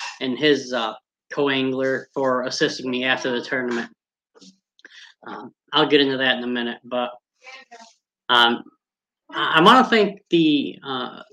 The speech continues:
New York Bass Nation, uh, for putting on a good tournament. Uh, this is the second one I fished with the, uh, I'll call it the new regime. Um,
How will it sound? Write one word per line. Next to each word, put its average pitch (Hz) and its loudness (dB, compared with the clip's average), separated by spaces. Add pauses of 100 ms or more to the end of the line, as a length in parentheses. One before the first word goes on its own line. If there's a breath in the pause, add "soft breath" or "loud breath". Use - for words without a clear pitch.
(100)
New 180 6
York 165 8
Bass 147 2
Nation, 131 -4 (200)
uh, 117 -8
for 117 -10
putting 143 2
on 135 2
a 131 -2
good 127 -4
tournament. 120 -4 (420 loud breath)
Uh, 120 -4
this 151 -2
is 156 0
the - -6
second 160 -2
one 151 0
I 143 0
fished - -4 (160)
with 139 -2
the, 131 -4
uh, 123 -8 (720)
I'll 131 -10
call 147 -2
it 131 -4
the 127 -2
new 139 -2
regime. 135 -4 (1200)
Um, 110 -8